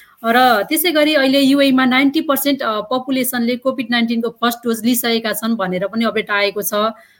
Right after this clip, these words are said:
अ, त्यसै गरी एकदमै खुसीको कुरा अर्को के रहेको छ भन्दाखेरि युएमा अहिले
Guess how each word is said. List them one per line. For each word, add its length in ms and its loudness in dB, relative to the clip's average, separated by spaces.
अ, 200 -2
त्यसै 320 0
गरी 280 2
एकदमै 380 4
खुसीको 360 0
कुरा 260 0
अर्को 180 -2
के 180 0
रहेको 320 2
छ 100 -4
भन्दाखेरि 580 -4
युएमा 460 6
अहिले 540 2